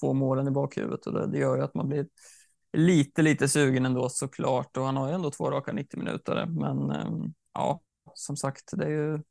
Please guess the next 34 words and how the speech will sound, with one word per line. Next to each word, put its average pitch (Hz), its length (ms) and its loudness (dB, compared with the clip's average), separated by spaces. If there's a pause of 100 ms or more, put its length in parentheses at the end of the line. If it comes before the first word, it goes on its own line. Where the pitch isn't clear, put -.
Europa 156 480 0
och 147 320 -6
allt 139 160 -4
vad 147 100 -2
det 143 100 0
innebär. 135 360 -2
Så, 139 520 -6
nej, 147 220 2
det 156 80 -4
känns 147 180 -6
som 147 140 -4
att 143 140 -8
man, 143 320 -2 (680)
man 147 100 -2
kanske 160 220 2
är 175 180 4
lite 170 200 0
klar 160 360 2
med 156 140 2
Häcken 123 400 -4
faktiskt. - 540 -6
Ehm, - 580 -4 (300)
fast - 240 -2
jag 151 120 0
tror 147 280 0
att - 120 -4
de 131 160 -2
som 131 160 -4
sitter 135 280 -4
kvar - 300 0
på, - 440 -6 (180)
på - 140 -6
någon, 80 300 -4 (300)
ehm, - 600 -12